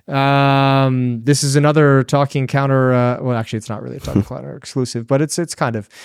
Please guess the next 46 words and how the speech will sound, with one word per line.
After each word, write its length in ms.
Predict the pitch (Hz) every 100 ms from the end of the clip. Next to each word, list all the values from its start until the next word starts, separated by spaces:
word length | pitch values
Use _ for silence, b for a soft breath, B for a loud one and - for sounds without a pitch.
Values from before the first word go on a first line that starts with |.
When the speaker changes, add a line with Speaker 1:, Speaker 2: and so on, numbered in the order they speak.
| B 147
Speaker 1:
Uh, 240 | 143 147
just 260 | 131 156 -
five 440 | - - 185 226
minutes 240 | 202 214
ago, 300 | 196 214 269 269 190
uh, 220 | 156 151
Josh 320 | 139 175 160
Nissan 360 | 190 196 143 120
won 140 | 131
Steel. 600 | 131 - 175 208 113 - b b 143
"On 140 | 135
the 60 | 131
ten-year 680 | - 185 240 240 175 185 185
mark 300 | 170 165 143
in 120 | 127
January 460 | - 147 165 156
twenty 320 | 147 - 147 143
twenty-five, 600 | - 139 127 139 131 117
I 100 | 135
will 120 | 139
be 120 | 151 160
allowed 280 | 131 131 135
to 40 |
participate 600 | - 143 131 - - 131
at 120 | 120
Valve 500 | 101 127 110 131 123 -
partnered 440 | 131 123 123 120
events. 640 | 123 107 110 98 - - B B B
Against 380 | 117 123 117 -
all 280 | - 156 190
odds, 360 | - 160 160 -
I've 200 | 117 127
never 280 | 127 147 151
given 300 | 151 143 127
up. 180 | 127 -
I'm 180 | 117 110
ready 300 | 113 135 170
to 100 | 151
be 140 | 143
defined 500 | 139 127 - 131 143
by 80 | 135
something 500 | 120 143 131 127 117
new 280 | 127 160 -
and 180 | 127 120
more 220 | 117 127
positive." 760 | - 120 113 117 - 104 -